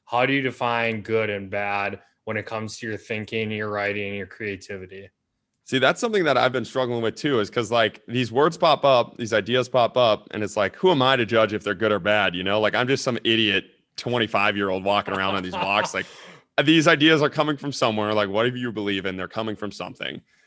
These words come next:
Speaker 2: And I'm gonna be the one to judge, like, they're good or bad. It's probably just my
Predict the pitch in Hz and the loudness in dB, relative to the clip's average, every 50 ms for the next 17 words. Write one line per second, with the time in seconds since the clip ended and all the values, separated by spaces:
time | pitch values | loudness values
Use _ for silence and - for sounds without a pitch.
0 | _ _ - 104 107 - 107 110 117 120 123 127 120 117 117 117 107 107 104 107 | _ _ -10 -6 -4 -2 0 0 0 0 0 -2 -2 0 -2 0 0 0 -2 -2
1 | 107 101 101 90 147 226 233 - 101 98 101 104 92 - - 90 87 - 101 87 | -2 -2 -4 -6 -6 -6 -4 -4 -4 -4 -4 -6 -6 -6 -8 -12 -8 -6 -8 -6
2 | 92 90 82 87 92 92 101 - 104 110 - - 190 190 160 131 123 127 131 117 | -6 -6 -6 -4 -2 -2 -2 -2 -4 -6 -4 -2 -2 0 0 -2 -2 -2 -2 -2